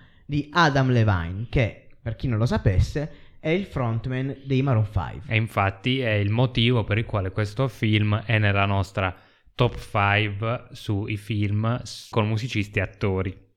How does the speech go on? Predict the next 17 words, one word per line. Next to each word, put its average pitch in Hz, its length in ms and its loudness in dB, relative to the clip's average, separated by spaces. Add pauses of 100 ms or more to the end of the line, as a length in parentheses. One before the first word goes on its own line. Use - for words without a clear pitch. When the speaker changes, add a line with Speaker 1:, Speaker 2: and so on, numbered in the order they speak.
(260)
Speaker 1:
Esatto, 139 440 -2
questo 147 200 -4
è - 20 -6
il - 60 -10
primo 147 260 -4
della 120 160 -2
nostra 135 760 -4
lista 131 300 -4
di 156 120 -4
film 120 440 -4
con 107 440 -4 (360)
musicisti 143 880 -4
prestati 139 680 -2
al 147 120 -4
mondo 110 240 -4
del 101 160 -2
cinema. 92 460 0